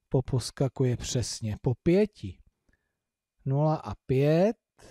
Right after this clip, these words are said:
a pět je deset, a pět je patnáct, a pět je dvacet.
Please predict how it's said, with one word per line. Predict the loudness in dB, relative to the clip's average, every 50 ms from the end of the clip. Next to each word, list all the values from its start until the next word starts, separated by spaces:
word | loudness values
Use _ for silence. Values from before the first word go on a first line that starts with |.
| -20 -20 _ _ _ _ _ _ _ _ _ _
a | -6 -4 -4 -4 -6 _ _ _
pět | 0 2 4 4 2 2 0 -4 _ _ -8
je | -6 -4 -4 -4 -4
deset, | -4 -6 -6 -6 -8 -2 0 2 4 4 4 4 2 -2 -4 _ _ _ _ _ _ _ _ _ _ _ -2
a | 0 0 0
pět | 0 2 2 4 4 2 0 -4 -8 -10
je | -10 -10 -10 -12 _ -4
patnáct, | -2 -2 -2 -4 _ -2 2 2 4 4 4 4 2 2 2 2 2 0 0 -4 -8 -14 -20 -20 _ _ _ _ _ -20 -20 _ _ _ _ _ _ _ _ _ -2
a | 0 0 0
pět | 0 _ 2 4 4 4 2 0 -2 -2
je | 0 0 2
dvacet. | 4 4 4 4 2 0 -4 -2 2 4 4 4 4 2 -2 -8 -20